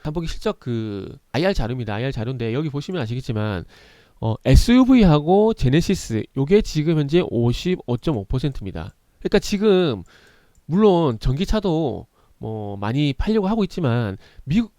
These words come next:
어쨌든 글로벌 전반적으로 봤을 때 지금 비싼 차종, 에스유브이라든지 제네시스 같은 비싼 차종으로 해서 돈을 이제 많이 벌고 있다라는 겁니다. 아직까지는 이 기타 차급 육 점 칠 퍼센트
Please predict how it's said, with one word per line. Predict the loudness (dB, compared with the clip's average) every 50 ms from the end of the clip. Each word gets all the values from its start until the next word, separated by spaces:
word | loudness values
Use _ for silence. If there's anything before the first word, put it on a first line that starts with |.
| -6 -2
어쨌든 | 0 0 0 0 -2 -2
글로벌 | -4 -2 0 0 0 0
전반적으로 | -2 -4 -4 -4 -4 -4 -4 -4
봤을 | -4 -6 -6 -8
때 | -8 -6 -6 -6 -4 -6 -6 -8 -10 -14 _ _ _ _ _ _ _ _
지금 | -10 -6 -4 0 2 2 2 2 0 -2 -2
비싼 | -4 -4 -2 0 0 -2 -2
차종, | -2 -6 -6 -6 -8 -10 -8 -6
에스유브이라든지 | -6 -6 -6 -6 -6 -4 -4 -4 -4 -4 -6 -8 -10 -10 -8 -10 -8
제네시스 | -6 -6 -6 -6 -6 -6 -6
같은 | -6 -4 -6 -6
비싼 | -6 -6 -6 -4 -4 -4 -4
차종으로 | -4 -4 -4 -2 -2 -2 -2
해서 | -2 -4
돈을 | -6 -6 -4 -4 -4 -4
이제 | -4 -4
많이 | -6 -6 -6 -6
벌고 | -6 -6 -6 -6 -4 -6
있다라는 | -6 -4 -6 -6 -6 -6 -8 -10
겁니다. | -12 -14 -14 -14 -14 -16 -18 -18 _ _ _ _ _ -20 -14 -8
아직까지는 | -6 -6 -4 -4 -2 -2 0 0 0 0 0 -2
이 | -2 -4 -4 -4
기타 | -6 -6 -4 -4 -4
차급 | -2 -4 -4 -6 -6 -8
육 | -10 -8
점 | -10 -10 -10 -10
칠 | -10 -8 -4
퍼센트 | -2 -2 -2 -2 -4 -8 -8 -10 -12 -12